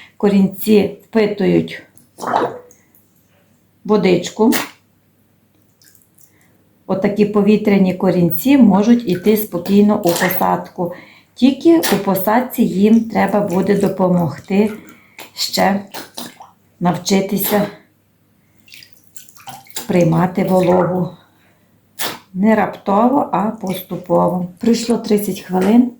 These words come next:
Орхідея моя гарно промочила свої корінці. Я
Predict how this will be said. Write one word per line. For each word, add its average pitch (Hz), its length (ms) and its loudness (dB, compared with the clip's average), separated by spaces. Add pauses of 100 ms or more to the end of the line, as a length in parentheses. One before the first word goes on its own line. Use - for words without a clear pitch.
(520)
Орхідея 202 600 0
моя 175 320 2
гарно 180 440 -2
промочила 170 680 -4
свої 180 380 -4
корінці. 175 760 -2 (1800)
Я 196 400 0